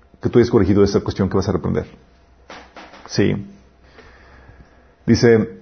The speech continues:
"¿Por qué te fijas en la astilla que tiene tu hermano en el ojo y no le das importancia a la viga que está en, en el tuyo? ¿Cómo puedes decirle a tu hermano, 'Déjame secarte la astilla del ojo', cuando ahí tienes una viga en el tuyo? Hipócrita, saca primero la viga de tu pro-, de pro-, tu propio ojo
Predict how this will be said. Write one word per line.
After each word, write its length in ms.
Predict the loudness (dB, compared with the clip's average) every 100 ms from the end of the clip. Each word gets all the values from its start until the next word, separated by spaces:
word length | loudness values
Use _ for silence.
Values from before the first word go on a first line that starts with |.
| -4
"¿Por 120 | -2
qué 100 | 0
te 100 | 0
fijas 340 | 2 2 2 2
en 60 |
la 60 | 0
astilla 300 | 0 0 0
que 100 | 2
tiene 200 | 0 2
tu 80 | 2
hermano 300 | 4 4 4
en 80 | 4
el 120 | 4
ojo 220 | 2 0
y 40 |
no 140 | 2 6
le 140 | 6
das 280 | 6 2 0
importancia 420 | -4 -2 -2 0
a 40 | 0
la 60 |
viga 260 | 2 2 0
que 60 | -2
está 220 | 0 0
en, 200 | 0 -2
en 80 | -2
el 100 | 0
tuyo? 280 | 0 0 -4 -10
¿Cómo 260 | 2 2 6
puedes 280 | 6 6 4
decirle 380 | -4 -4 0
a 40 | 0
tu 80 | 2
hermano, 440 | 4 4 4 2
'Déjame 840 | 0 0 0 4 2 0 0 2 2
secarte 480 | -2 0 0 2
la 80 | -2
astilla 260 | -2 0 2
del 100 | 0
ojo', 160 | -2
cuando 440 | -2 2 4 2 2
ahí 300 | 2 4 2 2
tienes 260 | -2 0
una 140 | 0 2
viga 200 | 2 2
en 80 | 0
el 100 | 0
tuyo? 260 | -2 -2 -10 -20 _
Hipócrita, 520 | -4 -2 0 0 -4
saca 220 | -4 -2 0
primero 260 | 2 4
la 80 | 4
viga 280 | 4 6 6
de 120 | 4
tu 140 | 0
pro-, 260 | 0 0 0
de 120 | -4 -2
pro-, 200 | -2 -4
tu 80 | -2
propio 280 | 0 4 2
ojo 300 | 2 -4